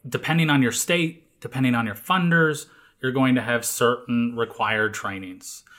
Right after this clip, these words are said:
So, um, it's really important to understand what are required trainings and what aren't. And so basically the best way I can describe this is that if your contract with your funders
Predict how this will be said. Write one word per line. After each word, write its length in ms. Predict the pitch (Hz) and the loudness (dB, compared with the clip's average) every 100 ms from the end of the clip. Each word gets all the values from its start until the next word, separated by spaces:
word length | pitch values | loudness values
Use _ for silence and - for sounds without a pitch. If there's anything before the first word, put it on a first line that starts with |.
| - _ | -20 _
So, 720 | - - 117 110 107 101 - - | -6 0 2 2 2 -2 -8 -8
um, 440 | 110 101 98 101 - _ | -6 -6 -8 -12 -16 _
it's 200 | - - | -8 -6
really 360 | 123 120 139 135 | -6 0 4 4
important 460 | 127 - 131 127 123 | 4 2 0 0 0
to 40 | |
understand 840 | 117 120 117 110 110 104 120 151 - - - | 2 2 2 0 -4 -4 -4 -6 -10 -20 -16
what 520 | 107 107 110 120 - _ _ | -8 -2 -2 -2 -8 _ _
are 260 | 120 113 123 | 0 2 4
required 500 | 151 151 160 165 160 | 2 0 0 2 0
trainings 380 | 165 165 165 135 | -2 0 0 -2
and 140 | 107 | -4
what 180 | 104 - | -6 -6
aren't. 340 | - 180 185 - _ _ _ - - - | -2 -2 -4 -12 _ _ _ -20 -20 -12
And 140 | 117 110 | -8 -4
so 440 | 123 110 110 110 _ | 0 2 0 -4 _
basically 460 | 139 135 151 151 139 | -2 0 0 0 0
the 80 | 120 | 0
best 320 | 117 117 - | 0 0 0
way 260 | 120 117 | 0 2
I 180 | 117 113 | 2 0
can 120 | 131 | -2
describe 400 | 156 143 160 156 | -2 0 0 0
this 400 | 151 156 151 - - _ - | 0 -2 -2 -8 -12 _ -4
is 280 | 113 110 107 | -2 -2 0
that 220 | 107 113 | -2 -2
if 180 | 127 - | -4 -2
your 200 | 131 123 | 2 2
contract 760 | 117 120 110 120 147 143 143 | 2 0 2 2 2 0 -2
with 160 | 123 107 | -4 -4
your 100 | 104 | -4
funders 680 | - 117 131 156 160 151 | -2 0 0 0 -4 -8